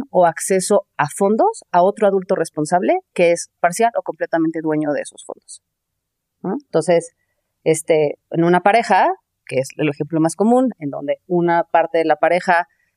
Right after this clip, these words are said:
eh, trabaja y el otro, la otra parte no, generalmente el hombre trabaja y la mujer no en las parejas heterosexuales, este, pues yo controlo, yo manejo, yo decido, yo tengo visibilidad y tú, ahí te va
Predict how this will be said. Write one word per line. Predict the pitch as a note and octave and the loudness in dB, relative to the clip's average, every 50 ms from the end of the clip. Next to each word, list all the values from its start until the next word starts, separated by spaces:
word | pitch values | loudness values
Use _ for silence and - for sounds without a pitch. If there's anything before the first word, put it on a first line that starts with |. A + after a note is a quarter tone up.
| _ _ | _ _
eh, | - D#3 D#3 D3+ D3 D3 D3 D3 D3 - | -2 0 2 2 2 2 2 0 0 2
trabaja | F3+ E3+ E3+ F3+ F#3+ F#3+ - - F#3+ | 2 4 4 4 2 2 2 0 -2
y | F#3 E3+ | 0 0
el | D#3+ D#3+ | 0 -2
otro, | F3 F3 - F3+ F#3+ C#3+ | -2 -2 0 -4 -4 0
la | D3 D#3+ | 0 -2
otra | E3 E3+ E3 | 0 0 -4
parte | - E3 - F#3+ | -4 -4 -4 -2
no, | G3+ G#3+ A3+ C#4 - | -2 0 0 0 -2
generalmente | G3+ E3 D#3 D3 D#3 D#3+ - D#3 | -4 -6 -4 -4 -6 -6 -6 -6
el | D3 | -6
hombre | D#3 D#3+ E3 E3 E3 | -4 -4 -4 -6 -4
trabaja | - D#3+ D#3 E3 - E3+ D#3+ | 0 0 0 0 -2 -4 -12
y | |
la | C#3+ | -10
mujer | C#3 D3 D3+ D#3+ D#3+ | -10 -8 -8 -8 -6
no | D#3 | -6
en | D3+ | -6
las | D3 C#3+ | -6 -4
parejas | - D3+ D#3+ - F3 - | -4 -6 -6 -6 -8 -6
heterosexuales, | - E3+ F3 F#3 G3+ - B3 C4+ D#4+ F4+ _ _ _ _ _ _ _ _ - | -6 -4 -4 -4 0 0 2 2 2 0 _ _ _ _ _ _ _ _ 0
este, | E3+ F3 D#3+ - - F3+ F3 D#3+ D#3 D3+ - - _ _ _ _ - | 0 0 0 2 2 2 4 4 4 2 0 -4 _ _ _ _ -4
pues | - D#3+ D#3 - - - - - _ _ _ _ _ _ _ _ _ _ | -2 -2 -2 -2 -6 -12 -14 -18 _ _ _ _ _ _ _ _ _ _
yo | D#3+ D3+ D#3+ F3+ F3 E3+ F3 E3+ - - | -10 -2 2 4 4 4 4 2 0 -2
controlo, | - E3 E3+ - A3 A3+ A3+ A#3+ A#3+ B3+ D4 D4 - _ | 0 0 0 2 2 2 4 4 4 4 2 2 -2 _
yo | - D#3+ D#3+ E3 D#3+ D#3+ D#3+ - | -6 0 2 2 4 2 2 2
manejo, | - E3 E3 F#3 G3 G#3+ G#3+ - - B3 B3 C4+ C4+ - _ - | 0 0 0 2 2 0 0 2 2 2 2 2 0 -2 _ -6
yo | D#3 D#3+ D#3+ D#3+ D#3 - | -2 0 2 2 2 0
decido, | E3+ F3 E3 - - A3 A3+ A#3 A#3+ B3 B3+ C#4 D4 - _ _ _ E3+ | 0 -2 -2 0 -2 -2 0 2 2 4 4 4 2 0 _ _ _ -6
yo | E3+ E3 D#3+ E3 E3 E3+ E3+ D#3+ - _ _ _ _ _ _ - | -2 0 2 4 4 2 2 0 -2 _ _ _ _ _ _ -4
tengo | E3+ E3+ F3 F3 | -2 0 2 0
visibilidad | F3 - - E3+ E3 E3+ E3+ F3 G3 A#3+ D#4+ F4 E4 _ _ _ _ _ _ - | 0 -2 -4 -4 -2 0 2 4 4 4 4 2 -2 _ _ _ _ _ _ -12
y | - D#3 | -12 -8
tú, | - - A#3 B3+ C#4+ D4+ - - _ _ _ - | -2 2 2 4 4 2 0 -4 _ _ _ -4
ahí | - E3+ E3 | -4 -4 0
te | - E3+ | 2 2
va | D#3+ E3 D#3+ E3 E3+ F3+ F3 | 4 4 4 4 2 0 -4